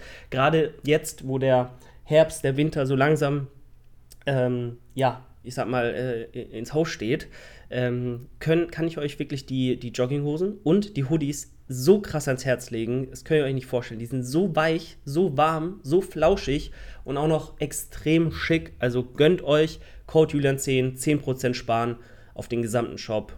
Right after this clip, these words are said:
und den besten Preis ergattern. In diesem Sinne, Alex, ich begrüße dich ganz herzlich. Alex hat heute mal, das könnt ihr leider nicht sehen, aber ich bin fast versucht, mal wieder eine Video, ein Videoformat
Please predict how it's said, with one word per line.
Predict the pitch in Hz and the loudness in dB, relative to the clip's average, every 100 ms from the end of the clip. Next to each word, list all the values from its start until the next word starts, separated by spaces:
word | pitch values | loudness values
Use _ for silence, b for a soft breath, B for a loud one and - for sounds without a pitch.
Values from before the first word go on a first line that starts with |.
| - | -12
und | 107 | -10
den | 98 | -8
besten | 98 101 - 104 | -8 -8 -8 -12
Preis | - 92 90 - - - - - - - - - - | -10 -8 -8 -8 -14 -16 -20 -20 -20 -20 -20 -20 -12
ergattern. | - 156 180 - - - - - - - - - | -6 -4 -4 -8 -20 -20 -20 -20 -18 -18 -20 -6
In | 151 | 0
diesem | 196 262 | 4 4
Sinne, | 175 226 156 101 - - - - - | 6 6 4 0 -12 -20 -20 -18 -4
Alex, | 220 247 110 - - - b b b b | -2 0 -2 -4 -18 -20 b b b b
ich | b | b
begrüße | 160 165 240 240 | -2 2 2 2
dich | 147 - | -4 -6
ganz | 107 107 | -8 -8
herzlich. | 98 - 110 120 | -12 -14 -10 0
Alex | 156 170 160 | 0 2 -2
hat | - | 2
heute | 160 165 175 - B B | 2 4 0 0 B B
mal, | - 156 | 2 2
das | 156 - | 2 -2
könnt | - 190 | 0 0
ihr | 156 | 2
leider | 151 165 | 4 4
nicht | 135 135 | 0 2
sehen, | 180 185 | 4 4
aber | 117 135 - | 2 0 0
ich | 147 - | -6 -8
bin | - 185 262 - | 0 2 4 0
fast | - - 320 - - - b b b b b b - | -4 -6 -6 -6 -12 -18 b b b b b b 4
versucht, | 160 127 165 214 190 - - - - - - - - - - - - - - | 4 4 0 0 -2 -8 -14 -16 -18 -20 -20 -20 -20 -20 -20 -20 -20 -20 -8
mal | 127 143 143 | -2 0 0
wieder | 175 | -2
eine | 151 156 131 | 0 0 0
Video, | 147 170 135 120 113 113 | -4 -4 0 0 2 0
ein | 127 131 | -4 -4
Videoformat | 175 139 - 104 82 92 - | -2 -4 -4 -8 -6 -6 -6